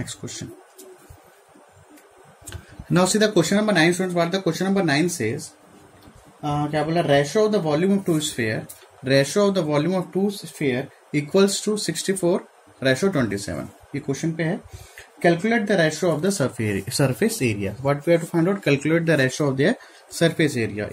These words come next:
In question already given, बोलता है जो volume of first sphere, अप-, अ, ratio दिया हुआ है volume of first sphere और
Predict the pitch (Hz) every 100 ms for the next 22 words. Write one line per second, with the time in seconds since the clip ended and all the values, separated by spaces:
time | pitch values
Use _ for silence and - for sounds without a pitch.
0 | 156 196 - 156 147 196 165 156 196 170
1 | 127 120 170 - - - - 143 147 180
2 | 185 143 127 143 185 175 160 - - 147
3 | - 135 120 131 123 120 123 - 175 143
4 | 120 135 120 123 139 139 - 170 185